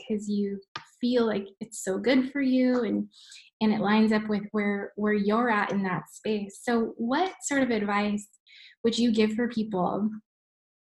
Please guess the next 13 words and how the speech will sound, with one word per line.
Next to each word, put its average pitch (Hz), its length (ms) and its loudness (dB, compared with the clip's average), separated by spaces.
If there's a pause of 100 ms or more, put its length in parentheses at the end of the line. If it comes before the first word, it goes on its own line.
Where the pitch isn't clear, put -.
about 214 280 4
showing 226 380 2
up 208 180 2
authentically 202 1200 -2
in 220 140 4
order 208 240 0
to 196 220 -8
succeed 196 500 -4
in 180 140 2
their 202 180 2
business 190 760 -4 (120)
on 190 140 -4
Instagram? 180 460 -6